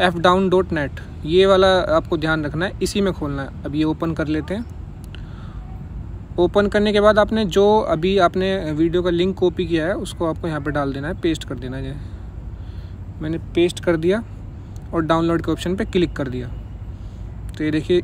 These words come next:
इस तरह का इंटरफेस आपके सामने आ गया। अभी आपसे पूछ रहा है कि आप नॉर्मल क्वालिटी में डाउनलोड करना चाहते हो या एचडी में,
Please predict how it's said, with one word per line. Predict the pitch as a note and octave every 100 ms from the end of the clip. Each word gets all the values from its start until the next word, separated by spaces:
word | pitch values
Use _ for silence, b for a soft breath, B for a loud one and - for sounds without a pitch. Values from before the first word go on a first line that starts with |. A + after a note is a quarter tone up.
| F3+
इस | -
तरह | F3+ E3+
का | F3
इंटरफेस | E3 D#3 E3+ E3
आपके | - E3+
सामने | D#3+ D#3+ D3+
आ | D3
गया। | F3+
अभी | G#3+ E3+
आपसे | F#3 F3+ G3
पूछ | - F#3
रहा | F#3+
है | G3
कि | G#3+
आप | G#3 - D3+
नॉर्मल | D#3 E3 F#3+ G3+
क्वालिटी | G3+ G3 G3+
में | G3+
डाउनलोड | G3+ G3+ G3
करना | G3+
चाहते | F#3+ G3 F#3+ G#3
हो | A3+
या |
एचडी | G3 D3+ D3+
में, | C3